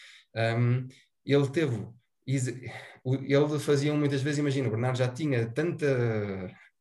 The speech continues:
já mostrava tanta capacidade com, na relação com a bola, ahm, no, nas questões de, individuais, que eles faziam muitas vezes, imagina, um seis contra dois.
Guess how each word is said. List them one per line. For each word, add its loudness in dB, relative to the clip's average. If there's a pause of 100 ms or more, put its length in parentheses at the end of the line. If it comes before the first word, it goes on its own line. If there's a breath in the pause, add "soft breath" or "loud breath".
(300 loud breath)
já -2
mostrava 0
tanta -2
capacidade 0
com, -6 (600)
na -4
relação -6
com -8
a -10
bola, 2 (360 loud breath)
ahm, -4
no, -10
nas -6
questões -8
de, -6
individuais, -2 (360 loud breath)
que -2
eles 4
faziam 2
muitas 2
vezes, 2
imagina, -2
um -2
seis 2
contra 2
dois. 0